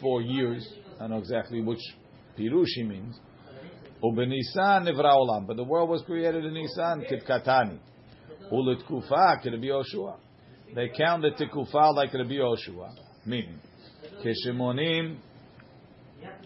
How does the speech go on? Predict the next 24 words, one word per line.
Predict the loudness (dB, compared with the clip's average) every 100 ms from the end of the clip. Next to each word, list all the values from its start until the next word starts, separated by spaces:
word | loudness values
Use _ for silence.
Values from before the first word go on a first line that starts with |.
| -18 -18 -18 -18 -20 -20 -8
Keshemonim | -4 -2 0 0 0 0 -2 -2 -6
Tekufot | -4 -6 -4 -2 -2 4
HaHama. | 4 4 0 0 2 4 4 2 -6 -18 -20 -20 -20 -20 -2
When | 0 0
we | 0 2
count | 2 2
the | -2
seasons | 0 2 2 0 -2
of | -2
the | -4
sun, | -2 0 0 -2 -14 -20 -20 -18 -18 -18 -20 -6 2
Va'alevana | 4 4 2 2 2 4 2 2
and | 0 0
the |
moon, | 0 0 0 -4 0 2 2 -4 -8
<coughs> | -2
Monim | 0 0 0 0
mi | -2
Nisan, | -2 -4 0 2 2
we | -2
count | 0 0 0
from | -2 -2
Nisan. | -4 -2 -2 -2 -8 -20 -20 -20 -20 -16
Lomar, | -6 0 2 4 6 6 4